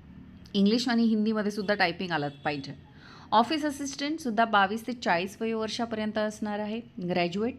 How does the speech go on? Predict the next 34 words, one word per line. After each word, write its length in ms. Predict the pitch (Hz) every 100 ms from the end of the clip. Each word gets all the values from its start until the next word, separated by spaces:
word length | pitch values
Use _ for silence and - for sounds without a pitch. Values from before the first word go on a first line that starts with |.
| -
वीस 320 | 185 262 277
हजारापर्यंत 540 | 277 262 247 247 226
पगार 380 | 214 214 202 190
असणार 300 | 190 - 180
आहे 200 | 180 196
आणि 200 | - 196
बेसिक 480 | 170 180 185 262 - -
अकाउंटिंगचं 640 | - 180 180 185 180 202
नॉलेज 340 | 180 156 170
असणं 200 | 170 190 -
आवश्यक 460 | 151 151 - 151
आहे. 280 | 139 135 - - - - - - -
फ्लुएंट, 520 | 269 294 311 349 -
अ, 260 | - 214 214
in 80 | 226
local 300 | 233 214 233
language 380 | 233 226 220 220
speaking 400 | - 226 202 214
असलं 240 | 208 220
पाहिजे, 340 | 208 202 190 220
हिंदी, 280 | 214 190 196
इंग्लिश 320 | 185 190 220
आलं 200 | 170 156
पाहिजे. 340 | 147 131 139 - - - - - - - - - - -
Proficient 640 | 220 254 247 262 262 262
in 60 | 240
एम 160 | 226
एस 180 | 233 -
Word 200 | 240 294 - -
आणि 420 | 180 185 185 190 214
Tally, 320 | 185 185 269 330 - -
इंटरनेटसुद्धा 800 | 185 208 202 202 202 185 170 190
आलं 160 | 185
पाहिजे. 380 | 185 185 170 226